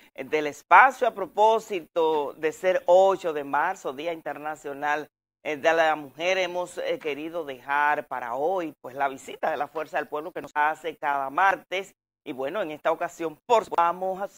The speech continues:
a, a recibir una mujer, una mujer que está haciendo política y que está siendo valorada políticamente por la organización a la cual pertenece, la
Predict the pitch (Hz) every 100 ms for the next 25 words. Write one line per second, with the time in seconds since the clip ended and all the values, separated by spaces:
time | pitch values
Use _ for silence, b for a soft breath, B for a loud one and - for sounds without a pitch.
0 | _ - 160 165 165 160 147 165 170 156
1 | 147 143 139 135 147 226 330 - _ 143
2 | 147 156 147 147 139 - 143 139 - 139
3 | 208 208 208 190 160 147 139 - 139 -
4 | 151 151 143 135 131 131 127 175 277 202
5 | 151 147 143 147 139 135 139 135 135 -
6 | _ _ - 185 175 170 165 170 165 156
7 | 151 151 143 - 156 139 131 135 123 156
8 | 135 135 139 262 - 139